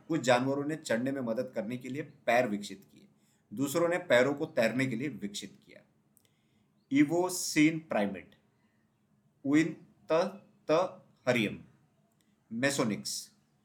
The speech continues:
Diatrima, दो मीटर ऊंचा, Eohippus, Eohippus हाफ, आधा मीटर ऊंचा, saber tooth tiger और मैमथ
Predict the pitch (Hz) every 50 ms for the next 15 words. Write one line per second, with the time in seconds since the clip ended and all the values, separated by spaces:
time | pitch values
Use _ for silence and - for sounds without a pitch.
0 | _ _ _ _ 107 101 98 123 131 143 147 139 - 139 131 127 110 92 - -
1 | - - _ - 104 107 117 117 113 110 - - 95 90 90 85 - - - -
2 | _ _ _ _ _ _ _ _ _ _ _ _ _ _ _ _ _ _ _ _
3 | _ _ _ _ _ _ _ _ _ _ _ _ _ - 139 143 143 160 175 175
4 | 170 - - - 143 127 117 - - - - - - _ _ _ _ _ _ _
5 | _ _ _ _ _ _ _ _ _ _ _ _ _ _ _ _ _ - 135 147
6 | 160 170 160 - - 147 170 190 190 - - 139 131 131 151 143 - - - -
7 | - - _ _ _ _ _ _ - 123 127 127 131 - - - _ _ _ _
8 | _ _ - 120 123 139 135 120 110 - - 90 85 - - - - _ _ _
9 | _ _ _ _ _ _ _ - - 139 135 135 151 147 147 143 139 131 131 -
10 | 117 113 117 135 160 202 - - - _ _ _ _ _ _ _ - 120 127 113
11 | 101 95 95 98 98 95 95 92 - - -